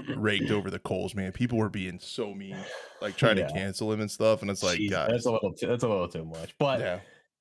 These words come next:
Speaker 1: I think, like, you just be like, "Hey, guys, I messed up. Sorry." Like, give a legit apology off the bat. Not a problem.
Speaker 2: Yep.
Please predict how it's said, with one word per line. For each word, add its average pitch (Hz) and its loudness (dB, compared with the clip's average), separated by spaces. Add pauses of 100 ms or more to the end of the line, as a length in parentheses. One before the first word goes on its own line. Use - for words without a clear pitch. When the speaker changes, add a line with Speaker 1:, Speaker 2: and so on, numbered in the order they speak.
(100)
Speaker 1:
I 127 0
think, 127 2
like, 127 4
you 117 4
just 120 -2
be 123 0
like, - 2
"Hey, 117 2
guys, 92 2
I 92 2
messed 87 -2
up. 80 -6
Sorry." 85 0
Like, 82 -6
give 98 -2
a 95 -2
legit 90 -2
apology 98 0
off 92 0
the - -6
bat. 92 0
Not 90 -4
a 82 -10
problem. 76 -12 (1000)
Speaker 2:
Yep. 110 -6